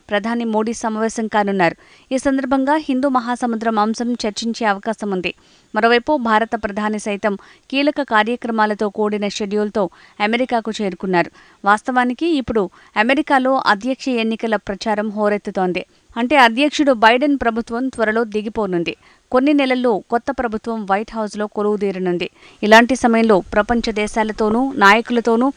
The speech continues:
ఎలాంటి ఒప్పందాలను చేసుకునేందుకు వాషింగ్టన్ సుముఖత చూపదు. అయితే ప్రస్తుతం బైడెన్ ప్రభుత్వం మాత్రం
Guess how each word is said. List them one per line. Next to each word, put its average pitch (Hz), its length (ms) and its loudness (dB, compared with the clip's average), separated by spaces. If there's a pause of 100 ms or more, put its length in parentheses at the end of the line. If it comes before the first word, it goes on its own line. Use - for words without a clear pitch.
(260)
ఎలాంటి 240 360 6
ఒప్పందాలను 226 560 2 (140)
చేసుకునేందుకు 208 560 -2
వాషింగ్టన్ 220 640 0
సుముఖత 247 460 -4
చూపదు. 214 520 -4 (340)
అయితే 262 180 0
ప్రస్తుతం 311 560 -2
బైడెన్ 247 440 4
ప్రభుత్వం 233 440 -2
మాత్రం 214 360 0